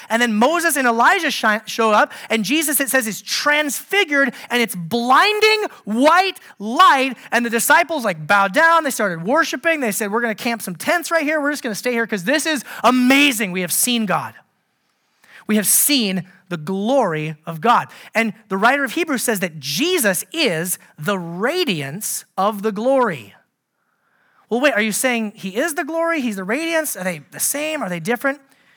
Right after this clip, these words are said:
Think of it this way. The sun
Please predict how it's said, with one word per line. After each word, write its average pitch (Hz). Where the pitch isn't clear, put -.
Think 302
of 294
it 233
this 202
way. 123
The 196
sun 185